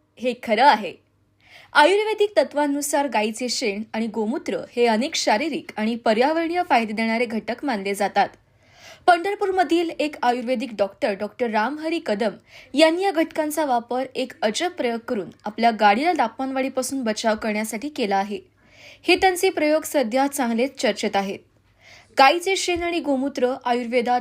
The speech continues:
विविध औषधांमध्ये वापरले जातात. डॉक्टर रामहरी कदम यांनी याच तत्वावर विश्वास ठेवत एका नवीन प्रयोगाचा श्री गणेशा केला आहे.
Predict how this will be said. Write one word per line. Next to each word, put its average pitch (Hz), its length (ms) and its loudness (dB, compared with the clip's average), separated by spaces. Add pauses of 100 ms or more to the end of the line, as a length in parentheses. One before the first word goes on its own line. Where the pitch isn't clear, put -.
(120)
विविध 254 360 -2
औषधांमध्ये 254 760 0
वापरले 208 460 -2
जातात. 196 320 -6 (720)
डॉक्टर 311 360 2
रामहरी 320 520 2
कदम 277 320 0
यांनी 269 280 -2
याच 262 320 0
तत्वावर 269 440 -2
विश्वास 220 420 -4
ठेवत - 380 -6 (140)
एका 208 260 0
नवीन 220 320 0
प्रयोगाचा 294 640 2
श्री 262 220 -6
गणेशा 220 420 -2
केला 185 280 -4
आहे. 202 220 -6